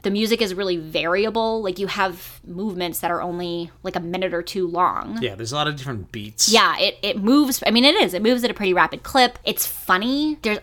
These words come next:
Speaker 1: a lot of opportunities for humor on stage, which works, again, makes it really family friendly. It works really well for littler kids. Like, Fritz and Clara's kind of back and forth is pretty funny. Mother Ginger is always funny.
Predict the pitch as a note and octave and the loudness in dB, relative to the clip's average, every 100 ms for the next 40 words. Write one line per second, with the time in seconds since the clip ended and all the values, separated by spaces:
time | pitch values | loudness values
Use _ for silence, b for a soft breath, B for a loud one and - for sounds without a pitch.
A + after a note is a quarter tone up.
0 | G#3+ G3 F3 G3+ - A3+ - G3 F#3+ - | 2 4 8 8 8 2 2 0 -2 -4
1 | F#3+ F#3 G3 F#3+ F#3 - - F#3 E3+ D#3 | -4 -2 -2 -2 -4 -6 -6 -2 0 -2
2 | D#3 E3+ - - G3 F#3+ G#3 A3 G#3+ G#3+ | -4 -8 -14 -8 -4 0 2 2 2 0
3 | A3+ B3 A#3+ B3 B3 G3+ F3+ F3+ - E3+ | -2 0 2 2 -2 -4 -4 -4 -6 -6
4 | D#3+ - G3+ G3 E3 F#3 F#3+ E3+ E3+ E3 | -6 -4 0 2 0 -8 -8 -8 -6 -6
5 | D3+ - B3+ A#3+ F#3+ F3+ - F3 E3+ D#3+ | -4 2 2 2 -2 -6 -6 -4 0 0
6 | - E3+ D#3+ D#3 A#2+ - A#3 G#3+ G#3 G3 | -2 -6 -6 -8 -10 0 4 4 2 -2
7 | - - - A3+ - D4 D4 C4+ A3+ F#3 | -4 -4 -4 -6 0 0 2 -2 -2 0
8 | F#3 F#3 F#3 - G3 E3 E3+ F#3 F3+ F3+ | 2 2 0 -4 -2 2 2 0 -6 -2
9 | F3 F3 - - F#3 F#3 F3+ F3 F3 F3 | -2 -4 -10 -6 -6 -4 -4 -4 -4 -6
10 | - G3+ A3 G#3+ G3+ G3+ F#3+ F#3 F3+ - | 0 2 2 0 2 2 4 2 2 0
11 | G3+ F#3+ F#3 F3+ F3+ | 0 0 -2 -4 -6